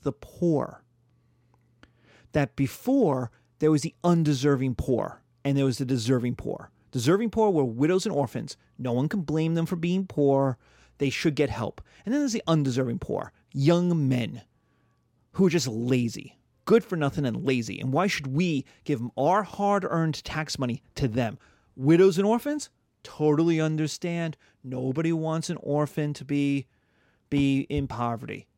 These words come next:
Totally understand that. But a twenty-five-year-old lazy bum, F him. Give him nothing.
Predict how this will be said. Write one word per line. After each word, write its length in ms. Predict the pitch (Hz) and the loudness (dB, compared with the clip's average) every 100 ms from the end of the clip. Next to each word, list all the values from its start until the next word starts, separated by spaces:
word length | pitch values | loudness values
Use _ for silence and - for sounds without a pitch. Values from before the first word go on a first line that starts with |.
| - | -20
Totally 640 | - - 196 185 175 165 | -20 -4 2 2 4 0
understand 540 | 147 143 123 - 117 113 | -2 -4 -6 -10 -12 -12
that. 180 | 104 - - - | -16 -20 -16 -6
But 220 | 127 - - | -6 -6 -10
a 80 | - | -8
twenty-five-year-old 1200 | - 196 208 196 190 180 185 185 185 180 170 - _ _ - | -4 -2 0 2 0 2 2 2 2 0 -2 -8 _ _ -4
lazy 400 | 143 175 170 170 | 2 2 2 0
bum, 440 | 131 190 214 208 - _ _ - | 0 2 4 2 -2 _ _ -2
F 220 | 170 151 | -2 -2
him. 380 | - 120 107 104 80 - _ - | -4 -6 -6 -8 -16 -20 _ -6
Give 140 | 190 | -2
him 180 | 147 127 | -2 -2
nothing. 380 | 120 - - | -2 -4 -16